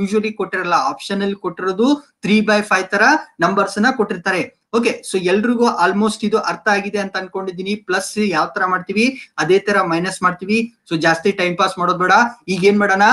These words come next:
ಈಗ ಗುಣಾಕಾರದೊಂದಿಗೆ ಆಟ ಆಡೋಣ. So ಎಲ್ಲಕ್ಕಿಂತ ಈಸಿ, ಭಿನ್ನ ರಾಶಿಗಳಲ್ಲಿ ಎಲ್ಲಕ್ಕಿಂತ ಈಸಿ ಇರೋದು ಗುಣಾಕಾರ. So ಈಸಿ ಇರುತ್ತೆ.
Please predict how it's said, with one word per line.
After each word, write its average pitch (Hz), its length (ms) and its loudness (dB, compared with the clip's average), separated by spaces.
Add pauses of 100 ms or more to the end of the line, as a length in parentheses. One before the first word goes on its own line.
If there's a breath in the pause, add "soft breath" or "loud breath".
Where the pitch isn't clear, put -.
(920)
ಈಗ 220 200 2 (200)
ಗುಣಾಕಾರದೊಂದಿಗೆ 196 960 2
ಆಟ 175 120 -4
ಆಡೋಣ. 170 300 0 (460 loud breath)
So 202 60 4 (160)
ಎಲ್ಲಕ್ಕಿಂತ 262 520 2 (220)
ಈಸಿ, 220 300 0 (460)
ಭಿನ್ನ 220 280 4
ರಾಶಿಗಳಲ್ಲಿ 233 680 0 (380 loud breath)
ಎಲ್ಲಕ್ಕಿಂತ 233 560 0
ಈಸಿ 214 460 0
ಇರೋದು 226 280 0 (480)
ಗುಣಾಕಾರ. 202 560 2 (340)
So 190 60 -2 (180)
ಈಸಿ 269 220 2
ಇರುತ್ತೆ. 233 280 -2